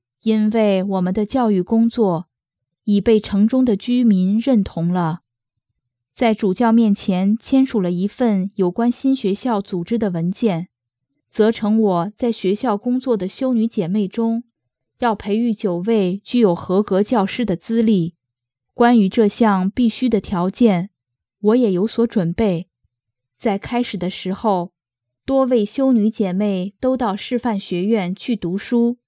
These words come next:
当时的妇女读书是一件不寻常的事，对此事，我非常努力认真。人们也许可以对其他的事抱怨，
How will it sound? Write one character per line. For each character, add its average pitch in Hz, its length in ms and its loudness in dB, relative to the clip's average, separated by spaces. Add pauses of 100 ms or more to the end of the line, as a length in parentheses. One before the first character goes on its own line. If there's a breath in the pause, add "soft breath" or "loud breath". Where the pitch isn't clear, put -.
(560)
当 240 220 2
时 202 160 0
的 214 100 2
妇 226 240 2
女 196 160 4
读 190 200 2
书 240 360 2
是 - 240 -2
一 220 160 4
件 226 220 2
不 240 140 -4
寻 196 260 0
常 185 220 0
的 190 100 -2
事， 180 380 -2 (640)
对 240 160 2
此 196 260 -2
事， 185 400 0 (420)
我 196 140 0
非 269 240 -2
常 226 260 0
努 185 180 2
力 214 140 2
认 214 240 2
真。 226 360 0 (640)
人 202 220 -2
们 214 420 0
也 208 140 4
许 214 180 -6
可 196 280 -4
以 202 260 -2
对 240 200 -4
其 - 220 -12
他 240 200 -8
的 220 100 -6
事 - 180 -4
抱 214 280 -2
怨， 185 360 -4